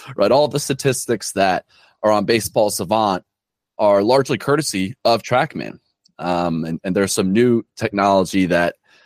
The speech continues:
um, coincides with TrackMan, such as Hawkeye. But I, I had the opportunity to intern with TrackMan, and I was in data quality and data operations, and was largely responsible for cleaning data from minor league games, from, uh, collegiate baseball games.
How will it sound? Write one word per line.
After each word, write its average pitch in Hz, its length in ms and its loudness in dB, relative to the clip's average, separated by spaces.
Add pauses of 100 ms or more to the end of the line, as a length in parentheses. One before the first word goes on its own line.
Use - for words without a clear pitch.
(240)
um, 60 440 -2 (320)
coincides 110 560 0
with 98 100 -6
TrackMan, 98 340 -4
such 85 160 -8
as 85 80 -10
Hawkeye. 113 460 0
But 95 180 0
I, 127 280 2
I 120 80 2
had 135 100 0
the 143 80 0
opportunity 135 420 -2
to 117 80 -4
intern 101 300 -2
with 90 100 -2
TrackMan, 87 560 -4
and 82 220 -4
I 87 120 0
was 87 140 -2
in 92 120 -4
data 95 200 2
quality 90 460 0
and 87 80 -6
data 87 160 -2
operations, 90 920 -2
and 80 200 -4 (180)
was 113 140 -6
largely 151 340 2
responsible 170 420 -2
for 139 120 -4
cleaning 143 340 0
data 123 500 2 (160)
from 98 220 -2
minor 104 220 0
league 117 180 0
games, 117 420 0
from, 87 540 -4 (200)
uh, 80 140 -4
collegiate 101 400 0
baseball 110 440 0
games. 104 640 -4